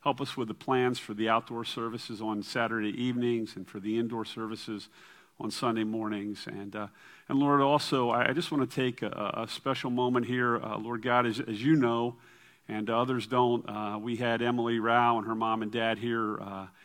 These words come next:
in the service with us this morning, and, uh, her phone went off, uh, just a few minutes ago,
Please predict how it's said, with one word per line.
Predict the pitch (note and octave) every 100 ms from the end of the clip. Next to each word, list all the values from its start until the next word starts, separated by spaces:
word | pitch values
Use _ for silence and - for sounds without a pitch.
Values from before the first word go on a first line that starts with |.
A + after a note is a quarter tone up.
| - _
in | - A#2+
the |
service | G#2+ - B2+ A#2+ -
with | A#2+
us | A2+ G#2+
this | A2 - -
morning, | C3+ C3+ C3 B2+ A#2+ G#2+
and, | G#2 G#2 G2
uh, | G2
her | A#2+
phone | A2 C#3 C3 B2
went | A#2
off, | A#2 A#2 - -
uh, | G2
just | G#2 G#2+ -
a |
few | - A#2
minutes | B2 B2+ A#2+
ago, | A#2 A2+ A#2 A2+